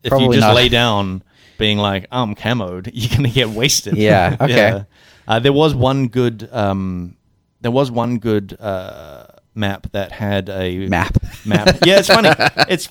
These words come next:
Speaker 1: it's funny. I called it a map,
Speaker 2: Yeah.
Speaker 1: but then even the, the marshals that were, like, running each map called it, called them maps.
Speaker 2: Wow,
Speaker 1: So
Speaker 2: okay.
Speaker 1: it's like, uh, the game lingo is just
Speaker 2: Uh-huh.
Speaker 1: integrated into
Speaker 2: That's funny.
Speaker 1: society. Yeah, it's
Speaker 2: Yeah.
Speaker 1: pretty great.
Speaker 2: Or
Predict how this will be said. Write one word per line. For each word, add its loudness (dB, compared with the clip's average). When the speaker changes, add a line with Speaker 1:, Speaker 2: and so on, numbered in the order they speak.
Speaker 1:
it's -4
funny. 0
I 0
called 0
it 2
a -2
map, 0
Speaker 2:
Yeah. 4
Speaker 1:
but 4
then 4
even 2
the, 2
the -2
marshals 0
that -2
were, 0
like, 0
running 0
each -4
map -6
called 2
it, -6
called -2
them -6
maps. -8
Speaker 2:
Wow, 0
Speaker 1:
So -4
Speaker 2:
okay. 2
Speaker 1:
it's -6
like, 0
uh, -12
the -2
game -2
lingo 0
is -2
just 0
Speaker 2:
Uh-huh. 4
Speaker 1:
integrated 0
into -10
Speaker 2:
That's -6
funny. 2
Speaker 1:
society. -6
Yeah, -4
it's -6
Speaker 2:
Yeah. 0
Speaker 1:
pretty -4
great. -2
Speaker 2:
Or 4